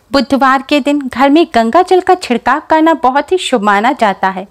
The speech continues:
कहते हैं ऐसा करने से माँ लक्ष्मी घर में आती हैं। सभी परेशानियों से मुक्ति पाने के लिए बुधवार के दिन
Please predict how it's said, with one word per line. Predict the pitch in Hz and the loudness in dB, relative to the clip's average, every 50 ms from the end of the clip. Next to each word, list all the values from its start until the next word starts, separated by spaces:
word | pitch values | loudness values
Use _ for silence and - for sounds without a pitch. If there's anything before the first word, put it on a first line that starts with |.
| _ _ _ _ _ _ _ _ - _ _ _ _ | _ _ _ _ _ _ _ _ -20 _ _ _ _
कहते | - 302 269 - - 415 | -2 -2 -2 -2 -2 0
हैं | 415 370 381 403 349 - | 0 2 2 0 0 0
ऐसा | 262 269 262 - 370 381 | 0 -2 0 0 0 -2
करने | 370 - 311 294 302 294 302 311 | 2 2 2 2 2 2 0 0
से | 302 - 339 339 - 240 | -2 -2 -6 -4 -2 0
माँ | 233 254 294 370 | 2 2 4 4
लक्ष्मी | 359 294 254 - - - 359 381 | 2 2 2 -2 -4 -2 -2 -2
घर | 370 - - 240 220 | -2 -2 -4 -4 -2
में | 214 247 339 311 - | -2 -2 -4 -2 -2
आती | 196 202 190 185 - 190 185 180 - | -4 -4 -4 -6 -8 -8 -10 -10 -12
हैं। | 202 208 - _ _ _ _ _ _ _ _ _ _ _ _ _ - | -18 -20 -20 _ _ _ _ _ _ _ _ _ _ _ _ _ -6
सभी | - - 320 330 403 | -4 -2 0 0 0
परेशानियों | 453 - 403 359 370 370 - - 370 359 359 370 381 381 | 2 2 2 2 2 0 0 2 2 2 4 4 2 2
से | 370 - 403 | 2 0 2
मुक्ति | 392 320 302 294 - 370 370 | 2 2 2 2 2 2 0
पाने | 359 - 294 285 285 285 311 320 | 2 2 0 0 0 0 -2 -2
के | 320 - 320 320 | 0 0 -2 0
लिए | 294 320 320 | 0 0 -2
बुधवार | 311 - 233 233 - 233 202 226 220 240 269 - | 0 -2 -4 -4 -4 -4 -2 0 0 0 -2 -2
के | - 302 | -2 -2
दिन | 294 302 302 302 | -2 0 -2 -4